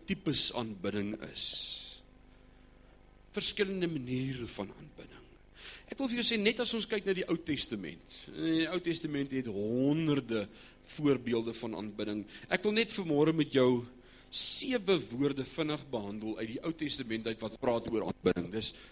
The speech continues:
dis sewe Hebreëse woorde.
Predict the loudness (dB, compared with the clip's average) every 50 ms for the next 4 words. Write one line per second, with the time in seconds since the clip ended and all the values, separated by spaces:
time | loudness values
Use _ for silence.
0 | -6 -2 2 4 4 4 6 6 6 6 8 8 6 6 6 4 0 -6 -14 -16
1 | -16 -16 -16 -18 -20 -20 -20 -20 -20 -20 -20 -20 -20 -20 -20 -12 -10 -10 -2 2
2 | 2 2 2 2 0 2 2 2 2 0 -2 -4 -8 -8 -8 -8 -12 -14